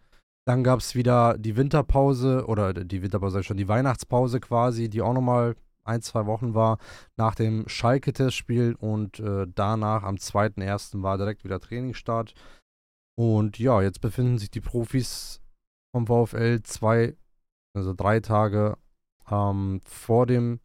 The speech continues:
ersten Spiel wieder. Es sind ja jetzt noch zwei Spiele, die in der Hinrunde noch gespielt werden müssen oder von der Hinrunde. Das ist einmal das jetzt gegen Viktoria Köln und dann das Spiel in Dortmund. Und dann sind wir quasi erst einmal durch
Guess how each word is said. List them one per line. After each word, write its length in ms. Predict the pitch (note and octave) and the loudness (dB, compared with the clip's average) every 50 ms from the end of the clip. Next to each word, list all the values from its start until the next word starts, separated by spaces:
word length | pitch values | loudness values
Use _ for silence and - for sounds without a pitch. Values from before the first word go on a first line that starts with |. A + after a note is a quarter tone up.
| _ _ - | _ _ -6
ersten 400 | - G#2+ A#2 A#2 - - - A#2 | -2 -2 -2 -2 -4 -10 -14 -16
Spiel 340 | - - - A#2 B2 B2+ A#2 | -14 -8 -4 -2 -2 -2 -2
wieder. 220 | B2 A#2 C3 A#2 | -2 0 0 0
Es 100 | A2 - | 0 0
sind 80 | B2 A#2 | -2 0
ja 80 | A2 | 0
jetzt 180 | A2 G#2+ - - | 0 -2 -2 -4
noch 120 | G#2+ G2+ - | -6 -6 -6
zwei 460 | - - - - G#2 G#2+ A#2 B2+ C3+ | -10 -12 -6 -2 0 0 2 0 -2
Spiele, 720 | - - - - - A#2+ C3 C3+ C3+ C3+ C3+ C3+ C#3 - _ - - - _ _ _ _ _ _ _ _ _ _ - | -4 -6 -10 -6 -4 -2 0 2 2 2 2 0 -2 -6 _ -20 -20 -20 _ _ _ _ _ _ _ _ _ _ -4
die 180 | A2+ A#2 A#2+ - | -4 -2 -2 -2
in 180 | A2 B2 B2 | -2 -2 0
der 200 | A2+ A2+ G#2+ G#2 | 2 2 2 2
Hinrunde 440 | F#2 G#2 B2+ C#3+ D3 D3 D3 C#3+ C#3 | 2 2 2 2 2 2 2 4 4
noch 160 | C#3 C3 - | 2 2 0
gespielt 360 | - B2 - - D3 C#3+ B2 | -2 -8 -4 -2 -4 -2 0
werden 220 | B2+ C3+ C3+ B2+ C3 | 0 0 0 0 -2
müssen 240 | C3+ - - C3+ G#2+ | -6 -6 -6 -6 -4
oder 160 | F#2+ G2 F#2 | -2 -2 -2
von 180 | - A#2 A#2+ | -2 -2 -2
der 80 | B2 B2 | -2 -2
Hinrunde. 360 | A2 A#2 B2 A#2 A#2+ A#2+ A2+ | -2 -2 -2 -2 -2 -2 -2
Das 100 | G#2+ F#2+ | -2 -4
ist 80 | - - | -4 -4
einmal 320 | G2 G#2 G#2 G2+ G2+ F#2+ | -4 -2 0 0 -2 -2
das 240 | F#2+ - G2+ G2+ - | -2 -4 -4 -4 -4
jetzt 180 | G#2+ G2+ - - | -8 -10 -8 -6
gegen 300 | - G#2 G#2 G2 G2+ F#2+ | -4 -4 -2 -2 -2 -4
Viktoria 480 | F#2 F2 - - G2+ G#2 G#2 G2 F#2+ | -6 -8 -6 -6 -4 -2 -2 -2 -2
Köln 380 | - - - A2 A2+ A#2+ A#2+ - | -2 -2 -2 0 0 0 -2 -4
und 260 | - - A#2 B2 A2+ | -4 -4 -4 -2 0
dann 180 | A#2+ A#2 A#2+ A2+ | 0 0 0 0
das 140 | G#2 G2 | -2 -4
Spiel 240 | - - - - G#2 | -6 -8 -6 -6 -6
in 240 | - - A#2+ B2 G#2+ | -4 -2 -2 0 2
Dortmund. 560 | A2 A2 A#2 B2+ - C3+ C3+ D3 C#3 - - - - - - _ _ _ _ _ - | 2 2 2 2 0 -2 -2 -2 -4 -6 -12 -20 -20 -20 -20 _ _ _ _ _ -4
Und 140 | G#2 G2 F2+ | -4 0 2
dann 160 | A#2 B2+ C3 | 2 2 4
sind 180 | A2 B2+ C3+ A#2 | 4 2 2 2
wir 80 | B2+ | 2
quasi 380 | G#2+ - - B2 A#2+ B2+ A#2 A#2 | 0 2 2 2 2 2 2 0
erst 320 | E2 A2 A#2 A#2+ - - | -2 -2 -2 -2 -2 -2
einmal 360 | - A2+ A#2+ A#2+ A#2 A2 A2 G#2+ | -2 -2 0 0 2 2 0 0
durch 540 | G2 A2 B2 B2+ C3 - - - - - | 0 0 0 0 0 -4 -6 -12 -16 -18